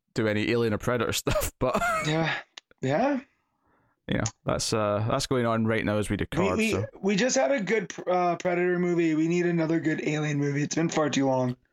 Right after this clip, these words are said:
Speaker 1: Well, hopefully the T V show's good, 'cause they're,
Speaker 2: Yeah.
Speaker 1: uh, uh, Noah Hawley's working on a show.
Speaker 2: What, uh, what is that gonna be on?
Speaker 1: Uh, Hulu, uh,
Speaker 2: Okay.
Speaker 1: slash F X. So,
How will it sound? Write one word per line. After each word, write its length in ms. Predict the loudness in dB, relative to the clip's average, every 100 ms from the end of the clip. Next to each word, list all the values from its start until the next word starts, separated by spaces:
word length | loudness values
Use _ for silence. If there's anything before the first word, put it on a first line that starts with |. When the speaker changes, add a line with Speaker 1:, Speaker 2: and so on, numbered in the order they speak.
| _ _ _ _
Speaker 1:
Well, 220 | 0 2 2
hopefully 280 | 2 0
the 40 | 2
T 140 | 0
V 160 | 2 2
show's 260 | 2 0
good, 320 | 0 -2 -4 -16 _ -8
'cause 160 | -4
they're, 160 | 0 0
Speaker 2:
Yeah. 380 | 2 2 0 -2 -10 -8
Speaker 1:
uh, 120 | -2
uh, 140 | 0 2
Noah 200 | 0 2
Hawley's 440 | 2 2 2 0
working 280 | -2 -2 0
on 120 | 0
a 40 | 0
show. 380 | 0 0 0 -6 _ _ -2
Speaker 2:
What, 280 | 0 2 2
uh, 260 | 4 4
what 320 | 4 2 0 -4 _ _
is 180 | 0 0
that 140 | 0
gonna 140 | 0 0
be 120 | 2
on? 240 | 0 -2 -8 _ -20 -20 _ _ _ -2
Speaker 1:
Uh, 680 | 0 2 2 2 2 2 0 -4 _ _ _
Hulu, 600 | -4 0 2 2 2 0 -4 _ _ -2
uh, 340 | 0 2 0 0
Speaker 2:
Okay. 180 | -2 -2
Speaker 1:
slash 240 | 0 0
F 180 | 0 0
X. 300 | -2 -2 -4
So, 280 | -2 -2